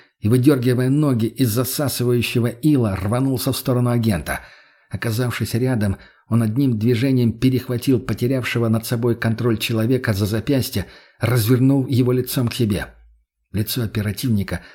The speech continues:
скрытое за прозрачным забралом дыхательного шлема, было искажено, глаза закатились. Щеки его то вздымались вверх,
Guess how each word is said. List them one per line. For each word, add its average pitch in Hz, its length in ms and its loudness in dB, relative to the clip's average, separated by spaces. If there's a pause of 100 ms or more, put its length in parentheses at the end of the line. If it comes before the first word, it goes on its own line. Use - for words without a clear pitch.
скрытое 120 500 -2
за 107 120 0
прозрачным 110 600 -2
забралом 110 440 0
дыхательного 110 540 -2
шлема, 113 360 -2
было 104 320 0
искажено, 107 840 -2 (320)
глаза 110 460 0
закатились. 101 720 -4 (340)
Щеки - 380 -2
его 80 260 -2 (280)
то 117 80 0
вздымались 117 580 0
вверх, 113 440 0